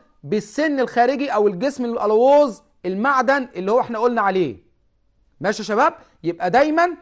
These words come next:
النيوترال هو اللي يبقى متصل في الجزء الالوز من القاعده، في الجزء الالوز من القاعده. طب حد يجي يقول لي ليه؟ ايه السبب؟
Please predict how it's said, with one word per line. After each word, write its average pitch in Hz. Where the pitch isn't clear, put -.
النيوترال 190
هو 254
اللي 208
يبقى 202
متصل 302
في -
الجزء 196
الالوز 202
من 208
القاعده، 226
في -
الجزء 170
الالوز 214
من 254
القاعده. 233
طب 110
حد 214
يجي 214
يقول 208
لي 220
ليه؟ 160
ايه 92
السبب؟ 160